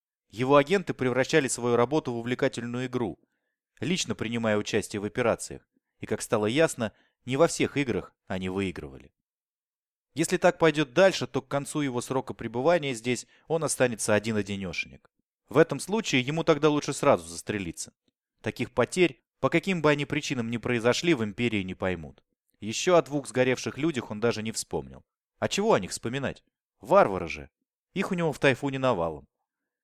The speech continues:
Проклятие. Полковник нажал на кнопку в телефоне,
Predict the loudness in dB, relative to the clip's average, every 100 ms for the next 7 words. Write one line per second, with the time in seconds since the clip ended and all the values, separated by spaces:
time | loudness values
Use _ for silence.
0 | _ -8 -4 -4 -4 -8 -8 -10 -14 -18
1 | _ _ _ _ _ -2 2 2 2 0
2 | -2 2 2 2 -2 -4 -4 -10 -4 -4
3 | 0 0 0